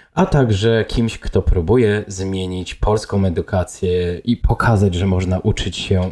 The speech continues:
y, zupełnie inaczej, nie tylko języków.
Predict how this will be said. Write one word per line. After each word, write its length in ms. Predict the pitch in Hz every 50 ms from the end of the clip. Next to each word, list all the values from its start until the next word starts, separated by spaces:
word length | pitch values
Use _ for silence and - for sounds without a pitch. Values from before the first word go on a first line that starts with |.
| - - -
y, 320 | - 95 95 87 78 - - - - - 80
zupełnie 540 | 113 104 113 - - - 135 143 151 139
inaczej, 480 | 135 131 135 135 123 - - 95 90 90
nie 140 | 95 98 95
tylko 480 | - 101 92 - - 92 87 85 - - -
języków. 600 | 98 92 90 87 80 82 78 - 80 - -